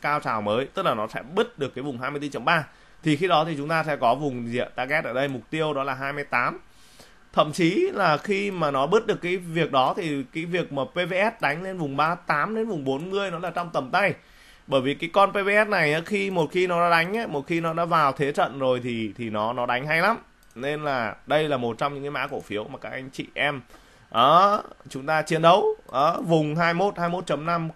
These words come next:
có vùng gom, và thậm chí đối với P V S các anh chị có thể xem lại những bản tin tuần. Tại thời điểm P V S giao dịch liên tục quanh biên mười tám ở đây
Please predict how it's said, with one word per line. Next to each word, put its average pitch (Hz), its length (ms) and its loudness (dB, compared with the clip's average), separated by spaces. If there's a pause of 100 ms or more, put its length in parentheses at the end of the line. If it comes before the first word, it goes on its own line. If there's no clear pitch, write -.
(140)
có 254 300 12
vùng 156 420 2
gom, 170 340 4
và 139 140 8
thậm 139 260 2
chí 151 320 0
đối 147 160 2
với 151 120 -2
P 147 60 -14
V 175 180 -2
S 190 300 2
các 175 80 -2
anh 180 80 -2
chị 175 160 -4
có 135 120 -4
thể 139 120 -2
xem 160 280 0
lại 160 180 -2
những 107 160 -10
bản 110 160 -2
tin 131 120 -6
tuần. 135 240 -2 (600)
Tại 175 260 4
thời 160 220 6
điểm 147 200 4
P - 60 -10
V 165 160 0 (220)
S - 40 -18
giao 190 280 4
dịch 160 240 0
liên 214 260 4
tục 165 240 2 (160)
quanh 196 300 2
biên 180 180 -2
mười 139 100 -2
tám 135 220 2
ở 139 60 0
đây 160 180 6